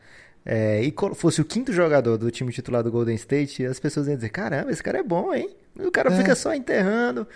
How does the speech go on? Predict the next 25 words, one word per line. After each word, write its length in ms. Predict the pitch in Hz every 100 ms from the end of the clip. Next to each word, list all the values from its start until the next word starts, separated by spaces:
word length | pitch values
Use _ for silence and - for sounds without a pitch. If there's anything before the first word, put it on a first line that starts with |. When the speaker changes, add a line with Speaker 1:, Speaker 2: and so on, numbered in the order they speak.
| - -
Speaker 1:
fica 320 | - 202 202 196 185 180 165 139
sem 920 | 135 - 185 190 185 160 131 110 107 107 -
marcação 680 | 160 - 170 - 160 185
praticamente. 640 | 180 147 - 131 127 160 -
Esse 200 | 151 165
ano 120 | 160
começaram 480 | 160 147 135 135 131
com 140 | 127
o 40 | 123
Damian 300 | 120 120 117
Jones 520 | 120 156 190 135 - - - - -
e 80 | -
pronto, 400 | 320 247 - -
também 360 | 185 175 370
tava, 260 | 359 254 165 - -
"Poxa 320 | 139 202 151
vida, 200 | 123 113
agora 420 | 107 104 107 160
o 20 | 120
Warriors 220 | 185 180
achou 220 | - 151
outro 280 | 143 - 180
cara, 280 | 107 131 143
Damian 260 | 123 127
Jones. 360 | 107 117 127